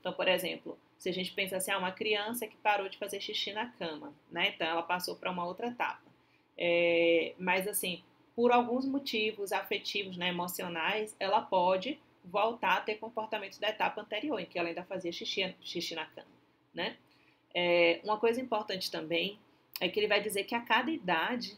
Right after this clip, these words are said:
né, e a gente pensa assim, em cada etapa, se estabelece um tipo particular de interação entre o sujeito e o seu ambiente, né? Então, assim, o sujeito, ele é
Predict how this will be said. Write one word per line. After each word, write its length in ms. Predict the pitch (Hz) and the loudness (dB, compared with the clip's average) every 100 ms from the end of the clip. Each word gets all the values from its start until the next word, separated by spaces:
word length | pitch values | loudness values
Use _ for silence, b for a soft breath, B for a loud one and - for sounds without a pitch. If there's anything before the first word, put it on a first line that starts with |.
| _ | _
né, 240 | 175 190 196 | 0 2 2
e 20 | |
a 60 | |
gente 180 | 170 160 | -2 -6
pensa 240 | - 170 165 | -8 -6 -6
assim, 160 | - | -6
em 60 | 160 | -4
cada 260 | 165 165 | -2 0
etapa, 460 | 170 - 151 - 196 | -2 -2 -4 -4 -8
se 100 | 226 | -8
estabelece 640 | - 220 226 202 190 202 | -2 -2 0 0 -2 -4
um 20 | 233 | -6
tipo 280 | - - | -8 -8
particular 680 | - 240 254 - - 277 190 | -4 -4 -4 -6 -4 2 4
de 100 | 185 | 4
interação 500 | 196 185 190 185 180 170 | -2 -2 -2 -4 -6 -2
entre 300 | 202 214 240 | -4 -2 -2
o 40 | |
sujeito 540 | - 226 196 165 170 - | -2 -2 0 0 0 -8
e 140 | 208 | -8
o 40 | 208 | -6
seu 220 | - 180 | -4 -4
ambiente, 580 | 185 226 240 - - - _ _ _ | -4 -6 -8 -8 -10 -10 _ _ _
né? 280 | 175 220 - B B | -2 -2 -4 B B
Então, 140 | - 185 | -2 0
assim, 300 | 185 185 180 | 0 -4 -2
o 80 | 190 | 2
sujeito, 680 | - 208 185 175 175 - - | 4 2 4 2 2 -6 0
ele 480 | 180 175 180 170 - | 2 2 2 -2 -2
é 280 | - 180 175 | 0 0 0